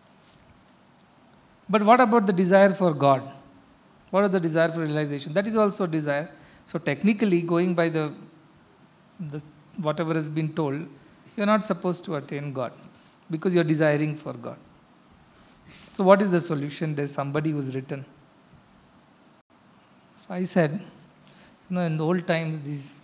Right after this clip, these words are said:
pandits I was mentioning about temples and the way brahmanas eat, so much they'll eat. How much they'll eat is this, three people, four people's food they can eat in one go. Durvasa.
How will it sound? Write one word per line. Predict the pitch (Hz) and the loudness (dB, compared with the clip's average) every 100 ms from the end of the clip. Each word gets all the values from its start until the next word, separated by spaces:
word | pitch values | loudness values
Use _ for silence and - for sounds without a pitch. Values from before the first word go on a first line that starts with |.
| - _ - | -20 _ -10
pandits | 156 156 170 - | -6 -4 -4 -4
I | 165 | -8
was | 151 143 - | -8 -10 -8
mentioning | 151 147 160 160 | -8 -6 -6 -6
about | 143 143 135 - - _ | -6 -8 -10 -20 -20 _
temples | - 151 147 160 - | -10 -8 -6 -6 -6
and | 143 | -8
the | 139 - - - | -10 -16 -20 -10
way | 160 | -8
brahmanas | 139 143 139 156 156 151 139 143 - | -6 -4 -4 -4 -4 -6 -8 -14 -12
eat, | 151 147 - - - - - - | -12 -10 -14 -20 -20 -20 -20 -20
so | - - 147 | -20 -20 -16
much | 185 185 175 | -12 -10 -4
they'll | 180 160 | -2 0
eat. | 156 - - - - - - _ _ - _ - _ _ - | -4 -6 -18 -20 -20 -20 -20 _ _ -20 _ -20 _ _ -6
How | |
much | 175 190 | -2 0
they'll | 185 185 | 0 0
eat | 196 190 | 0 -2
is | 175 170 | -6 -6
this, | 202 175 170 | -8 -10 -14
three | - 185 | -6 -6
people, | 175 175 175 | -4 -4 -4
four | 170 170 | -2 -4
people's | 170 175 170 165 | -4 -8 -6 -10
food | - 165 | -10 -10
they | 156 | -10
can | 151 156 | -8 -6
eat | 147 147 | -6 -6
in | 143 | -8
one | 131 139 147 | -6 -6 -4
go. | 139 - - - - - - - - - - - _ 190 196 220 - - - _ - | -6 -8 -18 -20 -20 -20 -20 -20 -20 -20 -20 -20 _ -14 -14 -16 -20 -20 -20 _ -6
Durvasa. | 156 156 156 151 160 - | -2 2 2 2 -2 -6